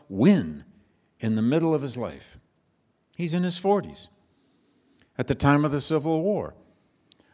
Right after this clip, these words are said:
What abolitionists really had the right to believe they would see the end of slavery in their lifetime, say if it was eighteen fifty or fifty-five, or even eighteen sixty.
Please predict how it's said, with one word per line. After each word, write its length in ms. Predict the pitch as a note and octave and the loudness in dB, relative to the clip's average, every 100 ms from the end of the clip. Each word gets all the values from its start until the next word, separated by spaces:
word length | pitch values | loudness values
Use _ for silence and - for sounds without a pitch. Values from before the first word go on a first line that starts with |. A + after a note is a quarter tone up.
| _ | _
What 240 | B2+ E3 | 10 12
abolitionists 720 | A3 G#3+ G#3 G3 F3+ F3 D#3 B2 | 12 12 10 8 6 0 0 0
really 500 | A2+ E3 G#3 G3 E3 | 4 10 12 12 8
had 240 | D#3+ D3+ | 4 2
the 80 | D3 | 0
right 280 | C#3 C#3 C#3+ | 0 0 -2
to 80 | B2+ | -4
believe 680 | G2+ A#2+ C3 A2 A2+ C3+ - - - | -2 2 4 4 2 -2 -10 -20 -10
they 160 | - C3 | 4 6
would 160 | D#3 C#3 | 6 2
see 240 | - D3 | -2 -2
the 240 | B2 B2+ | 0 -2
end 260 | A2 D3+ F3 | -4 -6 -4
of 120 | E3+ | -6
slavery 500 | - D3+ D3 C3+ C#3+ | -2 2 2 2 0
in 140 | C3 B2+ | 0 0
their 120 | A#2+ | 0
lifetime, 1080 | A#2+ B2+ B2+ - B2 A#2+ A#2+ A#2+ A#2+ A#2+ - | 2 2 0 -4 -2 0 0 -2 -4 -10 -20
say 300 | - B2+ A#2 | -4 0 0
if 140 | A2 | 0
it 40 | A2+ | -6
was 200 | G#2+ G#2+ | -4 -2
eighteen 360 | A2 G#2 A2 | -4 -4 -8
fifty 400 | F#2+ F2 - - _ _ _ _ _ _ | -8 -12 -14 -20 _ _ _ _ _ _
or 120 | B2+ | -4
fifty-five, 760 | B2 C#3 - B2+ A2+ E2+ D#2 - _ _ _ _ _ _ _ | -2 -2 -2 -4 -2 -2 -6 -16 _ _ _ _ _ _ _
or 40 | A#3+ | 4
even 200 | B3 C4+ | 8 8
eighteen 320 | C#4 C#4+ C4 | 8 6 2
sixty. 540 | C#4 D4+ D4 - G3 | 2 0 -2 -6 -8